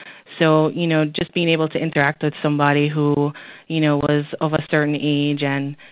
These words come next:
you know, being around them and caring for them, it, you know, it's something that I didn't even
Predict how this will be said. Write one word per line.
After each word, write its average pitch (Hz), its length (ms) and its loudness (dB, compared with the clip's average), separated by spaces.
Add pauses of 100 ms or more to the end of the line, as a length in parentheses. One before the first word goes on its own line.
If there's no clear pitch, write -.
you 170 100 -6
know, 156 120 0
being 175 260 0
around 156 320 2
them 147 140 2
and 139 100 -2
caring 240 340 4
for 170 160 0
them, 147 300 2
it, 143 160 -2 (300)
you 160 120 -4
know, 151 100 2
it's - 180 -4
something 160 320 0
that 147 320 2 (420)
I - 60 -4
didn't 175 260 4
even 156 420 0